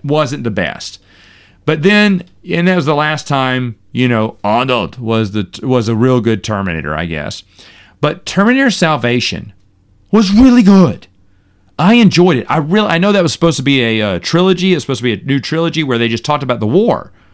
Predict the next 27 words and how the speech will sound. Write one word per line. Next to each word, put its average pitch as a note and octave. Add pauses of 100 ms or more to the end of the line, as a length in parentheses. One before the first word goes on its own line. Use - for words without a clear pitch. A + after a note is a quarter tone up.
(360)
the F3
war D3+
against D3
man C3+
versus D#3
machine. F3 (160)
And D#3
I F3
was E3+
like, F#3
"Great, G#3+
no F#3+
more F#3+
stupid E3
time F#3+
travel." G2+
'Cause D3 (460)
obviously E3+
by A2+
T C3
three, E3 (240)
they D#3
had C#3
run B2+
out A#2+
of G#2+
ideas F2+